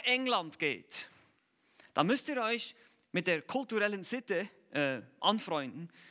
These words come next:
dass man links fährt auf der Straße. Das ist Linksverkehr, okay?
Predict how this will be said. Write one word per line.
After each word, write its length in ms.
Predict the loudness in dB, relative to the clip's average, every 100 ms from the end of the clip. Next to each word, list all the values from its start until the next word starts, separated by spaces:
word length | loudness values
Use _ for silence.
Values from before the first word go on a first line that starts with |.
| -10 -2
dass 240 | 0 2
man 260 | 0 0 0
links 420 | -2 -2 -2 -8
fährt 460 | 2 2 2 -4 -14
auf 100 | -12
der 80 |
Straße. 480 | -4 -2 -2 -4 -16 -14
Das 140 | -12
ist 100 | -2
Linksverkehr, 640 | 0 0 -2 -8 -4 -4 -4 -12 -20 -4
okay? 260 | -2 -2